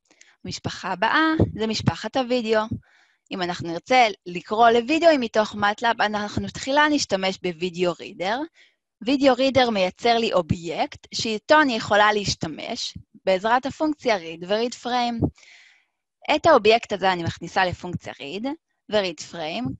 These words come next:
כאשר פונקציה read יכולה לקרוא את כל הפריימים, ופונקציה read frame קוראת את הפריים הבא. המשפחה הנוספת זה משפחת התמונות.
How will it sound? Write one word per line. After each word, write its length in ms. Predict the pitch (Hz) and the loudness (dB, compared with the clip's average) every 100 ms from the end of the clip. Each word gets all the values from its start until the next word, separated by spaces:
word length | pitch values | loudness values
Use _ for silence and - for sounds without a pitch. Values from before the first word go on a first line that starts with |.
| - | -6
כאשר 380 | 226 233 254 247 | -4 0 -2 -2
פונקציה 540 | - 311 294 - 233 | -2 -2 -2 -2 0
read 140 | 233 202 | 0 -2
יכולה 320 | 185 - 220 | -6 0 2
לקרוא 300 | 208 - 196 - | 2 -2 -4 -4
את 100 | 226 | -10
כל 240 | - 175 156 | -10 -8 -8
הפריימים, 580 | 165 190 180 226 277 302 - | -8 -4 -4 -2 -4 -6 -8
ופונקציה 540 | 190 180 190 - 190 | -10 -8 -10 -4 -4
read 340 | 185 190 - - | -2 -8 -10 0
frame 360 | 302 311 302 294 - | 2 2 0 -4 -2
קוראת 400 | 233 196 196 - | 2 2 2 -2
את 80 | 220 | -6
הפריים 420 | 208 - 165 165 | -4 -4 -6 -4
הבא. 160 | 185 - _ - - - - _ _ _ _ _ _ _ _ _ _ _ _ _ _ _ _ _ _ _ _ _ _ _ _ - | -4 -6 _ -4 0 0 -2 _ _ _ _ _ _ _ _ _ _ _ _ _ _ _ _ _ _ _ _ _ _ _ _ -10
המשפחה 420 | 190 - - 294 | -6 -4 -2 2
הנוספת 760 | 311 294 - 311 294 294 294 262 | 4 2 2 0 2 0 0 -2
זה 80 | 196 | -2
משפחת 480 | - 208 208 - | 2 0 0 -4
התמונות. 720 | 180 - 170 156 - _ - | -6 -6 -8 -8 -14 _ -20